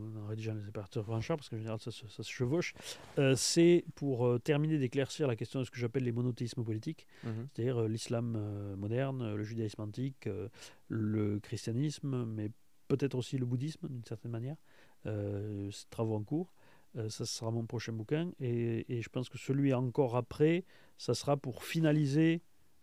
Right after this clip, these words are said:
Speaker 1: l'unification de la totalité de mes travaux, pour, euh,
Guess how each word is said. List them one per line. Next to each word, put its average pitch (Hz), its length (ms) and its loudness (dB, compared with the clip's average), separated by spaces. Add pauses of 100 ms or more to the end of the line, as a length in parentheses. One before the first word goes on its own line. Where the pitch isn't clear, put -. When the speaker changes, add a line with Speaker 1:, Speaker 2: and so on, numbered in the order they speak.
Speaker 1:
l'unification 143 640 4
de 147 60 4
la 127 60 2
totalité 123 440 0
de 131 40 0
mes 123 100 -2
travaux, 135 500 0 (680)
pour, 123 360 2
euh, 107 500 2